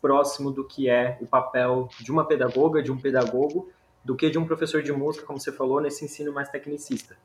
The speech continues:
É, e eu acho que é aí que talvez muitas vezes a gente sai justamente do processo de formação, da faculdade, enfim, é, e cai num, numa escola, no ambiente escolar, e se sente meio perdido, porque às vezes a gente vem dessa cultura que é o tradicional, é o que tá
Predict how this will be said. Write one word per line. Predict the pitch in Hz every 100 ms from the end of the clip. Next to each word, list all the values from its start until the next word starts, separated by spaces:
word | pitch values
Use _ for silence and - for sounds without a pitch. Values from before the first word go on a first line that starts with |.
| _ _ _ - _
É, | - 104 101 -
e | 117
eu | 123
acho | - -
que |
é | 156
aí | 151
que | - 160 -
talvez | 139 147 139
muitas | 139 165 165 123
vezes | 143 143 131
a |
gente | 127 139 -
sai | - 139 131 - - 120
justamente | 160 165 147 143
do | 123
processo | 127 131 123
de | 123
formação, | - 117 110 - 135 143 113
da |
faculdade, | - 120 113 117 135 120 110
enfim, | 110 147 160 - _ _ _ _ _
é, | 120 120 120 120 110
e | 135
cai | - 151 175
num, | 170 139
numa | 120 123 123
escola, | 110 - 143 151 117
no |
ambiente | 117 120 113
escolar, | - 113 120 143 - _ _ _ _ _ _
e | 135
se | 123
sente | 139 147
meio | 147 143
perdido, | 147 127 135 104 -
porque | - 113 120
às | 120
vezes | 135
a |
gente | 139 127 127
vem | 143
dessa | 156 143 147 135 127
cultura | - 131 135 127
que | - 156
é | 170
o | 226
tradicional, | - 165 156 120 131 127
é |
o | 123
que | 127
tá | - 120 127 -